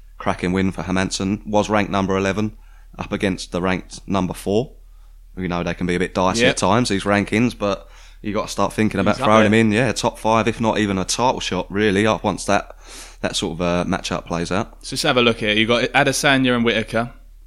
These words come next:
Speaker 1: Yeah.
Speaker 2: That'll probably be the back end of the year, and you've got Gastelum, he's out of the picture for the, the time being, let's assume.
Speaker 1: For the title, yeah.
Speaker 2: Yeah, so I, I don't know what Weidman's up to. I know he's got a lot of, he's got dodgy hands, isn't he, or something?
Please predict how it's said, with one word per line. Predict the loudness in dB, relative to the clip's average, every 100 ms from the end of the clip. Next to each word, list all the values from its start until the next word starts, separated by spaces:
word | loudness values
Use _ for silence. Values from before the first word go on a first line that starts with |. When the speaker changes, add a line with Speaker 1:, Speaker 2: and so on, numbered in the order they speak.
| -10
Speaker 1:
Yeah. | -2 -2 -2 -10 -20 -20 -20 -20 -16 -16 -6
Speaker 2:
That'll | -2 -2
probably | 0 -2
be | -2 -4
the |
back | -2 -4 -2
end | -4 -2
of |
the | -2
year, | 0 2 2
and | 0
you've | -2
got | 2
Gastelum, | 2 2 0 0 0
he's | 2
out | 0 0
of |
the | -6
picture | -10 -10
for | -10 -10
the, | -12 -16 -14
the | -10
time | -4 -2 -2
being, | -2 -4 -4
let's | -10
assume. | -12 -6 -4 -6 -10
Speaker 1:
For | -6 -2
the | -2
title, | 0 0 2 2
yeah. | 2 0 -2
Speaker 2:
Yeah, | 0 2 2
so | 0 4 4 4 2
I, | 0 -4 -6 -18 -18 -20 -14
I |
don't | -2 0
know | 0
what | 0
Weidman's | 4 4 4 0
up | -2 -2
to. | -2 -2
I |
know | -2
he's | -4 -6
got | -6
a | -6
lot | -6
of, | -10 -20 -20 -20
he's | -16
got | -16 -16 0
dodgy | 2 4
hands, | 2 2 0
isn't | 0 0
he, | 0
or | -2
something? | -2 -4 -6